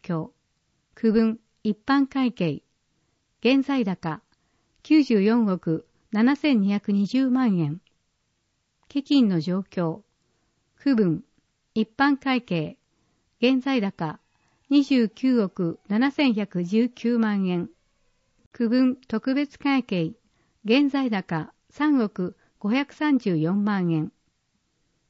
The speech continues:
企業会計。区分、予算額、執行額の順に読み上げます。下水道事業。収益的。収入。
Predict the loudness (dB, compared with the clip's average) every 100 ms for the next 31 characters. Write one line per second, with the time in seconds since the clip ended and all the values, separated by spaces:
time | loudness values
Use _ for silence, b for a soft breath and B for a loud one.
0 | _ _ _ _ _ -4 0 2 0 0
1 | 0 2 0 -2 -4 -14 _ _ _ _
2 | _ _ _ _ _ -4 0 4 4 2
3 | 0 _ _ _ _ _ -4 -4 0 2
4 | 2 0 -4 -8 -8 _ _ _ _ -20
5 | -20 -4 -2 0 -2 -4 -2 -2 0 2
6 | 2 0 0 0 0 -2 -2 -4 -6 _
7 | _ _ _ _ _ _ _ _ _ _
8 | _ _ -2 -2 2 2 2 0 0 0
9 | 0 -2 -4 _ _ _ _ _ _ _
10 | _ _ -2 2 4 2 -2 -4 -4 -2
11 | -4 -4 _ _ _ _ _ _ _ _
12 | -18 -2 2 2 4 2 0 -4